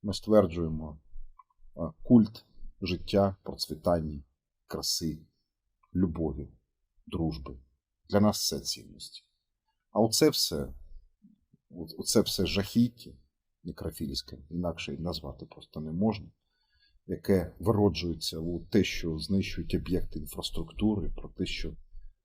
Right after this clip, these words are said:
хизуються з того, що потрапили в роддом,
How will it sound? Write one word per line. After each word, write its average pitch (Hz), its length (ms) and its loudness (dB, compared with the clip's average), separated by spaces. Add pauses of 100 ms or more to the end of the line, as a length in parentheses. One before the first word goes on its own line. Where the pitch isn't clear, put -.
хизуються 104 520 4
з - 80 -4
того, 82 280 -2
що - 240 -10
потрапили 87 580 -2
в 80 80 -8
роддом, 90 600 2